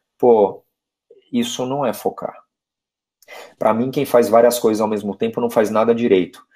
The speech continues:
Todos os exemplos de eu, que eu conheço de pessoas que eram absolutamente fora da cura, eram pessoas assim, que faziam uma coisa,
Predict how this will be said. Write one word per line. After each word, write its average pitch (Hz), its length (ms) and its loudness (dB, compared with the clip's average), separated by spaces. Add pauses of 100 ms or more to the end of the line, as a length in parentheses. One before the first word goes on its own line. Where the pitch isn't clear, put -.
(280)
Todos 156 380 2
os 131 120 2
exemplos 113 420 -2
de 110 60 -4
eu, 113 100 -2
que - 180 -4
eu 113 60 2
conheço 110 380 -4
de 104 80 -8
pessoas 107 380 -4
que - 80 -8
eram 110 120 0
absolutamente 110 500 -6
fora 110 180 2
da 107 100 2
cura, 110 320 2
eram 104 100 -2
pessoas 104 320 0
assim, 104 260 -4
que 101 140 -6 (160)
faziam 98 320 0 (120)
uma 110 260 -2
coisa, 98 640 0